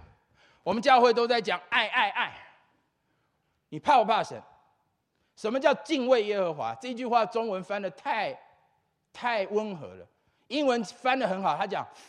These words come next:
fear。你怕不怕神？我们活在这世界上，我们害不害怕有一个造物主？他是我们的牧者，他是我们的主人。我们怕不怕？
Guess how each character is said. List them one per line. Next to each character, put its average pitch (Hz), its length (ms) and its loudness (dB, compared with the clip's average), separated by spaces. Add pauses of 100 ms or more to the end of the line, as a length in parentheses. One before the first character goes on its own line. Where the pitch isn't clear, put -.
fear。 190 320 -6 (480)
你 180 120 -12
怕 269 320 -4
不 160 140 -6
怕 147 260 -6
神？ - 220 -20 (800)
我 190 100 0
们 254 240 0 (160)
活 220 180 6
在 302 140 6
这 285 60 6
世 277 140 -6
界 269 120 -4
上， 254 140 2
我 220 40 0
们 202 160 0 (220)
害 330 180 2
不 277 140 4
害 277 180 0
怕 254 220 4
有 190 80 2
一 190 80 -2
个 214 120 2
造 277 220 2
物 247 140 2
主？ 156 160 -8
他 262 260 -6
是 254 500 -10 (100)
我 156 180 -2
们 190 200 -4
的 190 120 -4
牧 214 260 -2
者， 120 160 -10 (240)
他 262 140 2
是 269 80 0
我 269 60 2
们 220 60 -2
的 196 80 2
主 135 240 -8
人。 120 160 -4 (180)
我 196 100 0
们 294 180 2 (120)
怕 285 320 -6
不 135 140 -14
怕？ - 200 -20